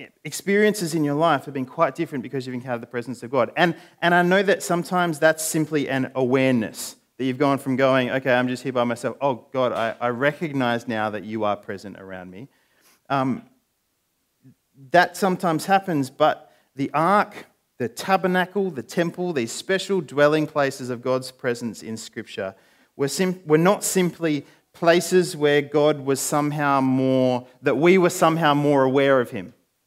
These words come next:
but they were special places where he was s-, especially present. Um, and now we who follow Jesus are somehow,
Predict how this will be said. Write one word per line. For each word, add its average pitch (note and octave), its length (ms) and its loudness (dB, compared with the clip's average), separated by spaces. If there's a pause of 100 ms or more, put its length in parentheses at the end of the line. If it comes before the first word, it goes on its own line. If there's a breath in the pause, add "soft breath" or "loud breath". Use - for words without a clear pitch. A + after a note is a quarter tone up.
(320)
but C3 120 -12
they C#3 120 2
were C#3 120 -2
special D3 380 -4
places C3 440 -4
where B2 140 0
he B2+ 160 -2
was A#2 320 -8 (280)
s-, - 200 -20
especially B2+ 720 -8
present. C#3 460 -14 (760)
Um, B2 300 0 (1600)
and D3+ 140 0
now E3 180 4
we F3+ 200 2
who F3+ 160 0
follow D#3+ 320 0
Jesus D#3+ 680 -6
are C3+ 200 0
somehow, F#3 960 -2